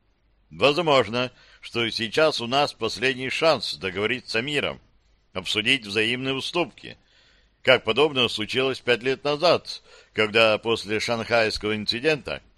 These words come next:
наши страны все же сумели остановиться на краю пропасти. Вы заявляли,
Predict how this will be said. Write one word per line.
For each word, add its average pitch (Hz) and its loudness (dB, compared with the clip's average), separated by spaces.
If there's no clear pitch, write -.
наши 123 2
страны 147 0
все 143 -2
же 135 -2
сумели 107 -4
остановиться 113 -4
на 117 -4
краю 104 -4
пропасти. - -2
Вы 131 2
заявляли, 113 2